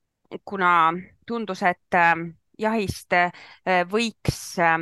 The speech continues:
detailsemalt ja, ja võib-olla niiviisi põhjalikumalt, äh, rääkida. Äh, see on, äh, kahel päeval. Äh, kõigepealt, ähm, noh, konverents ise algab kuueteistkümnendal,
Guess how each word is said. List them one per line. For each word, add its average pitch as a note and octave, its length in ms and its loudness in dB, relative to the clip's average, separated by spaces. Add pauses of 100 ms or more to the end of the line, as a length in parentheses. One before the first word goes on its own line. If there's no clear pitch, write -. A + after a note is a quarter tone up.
(120)
detailsemalt G3 800 0 (120)
ja, E3+ 220 2 (600)
ja F3 140 -12
võib-olla E3 520 2
niiviisi E3 440 -6
põhjalikumalt, E3+ 880 0
äh, F3 240 4
rääkida. A3 760 0 (380)
Äh, F3+ 220 0
see A#3+ 280 -2
on, G#3+ 240 0
äh, F#3 180 4 (300)
kahel A#3+ 300 0
päeval. A3+ 640 4 (480)
Äh, F3+ 240 -4
kõigepealt, G3+ 720 0
ähm, F3 240 4 (220)
noh, F#3 160 -10
konverents F#3+ 520 2
ise A#3+ 240 -4
algab D#3+ 380 2
kuueteistkümnendal, A#3+ 960 0